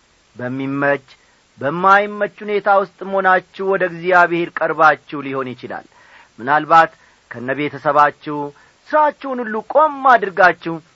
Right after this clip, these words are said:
ይህችን ሠላሳ ደቂቃ ወይም ግማሽ ሰዓት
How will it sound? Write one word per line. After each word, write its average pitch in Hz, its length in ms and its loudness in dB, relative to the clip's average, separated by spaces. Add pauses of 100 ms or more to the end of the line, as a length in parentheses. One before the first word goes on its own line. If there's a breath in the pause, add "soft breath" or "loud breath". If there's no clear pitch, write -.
(220)
ይህችን 151 600 -6
ሠላሳ 160 400 2 (100)
ደቂቃ 160 380 -6 (640)
ወይም 123 340 -6
ግማሽ 139 520 0
ሰዓት 165 340 4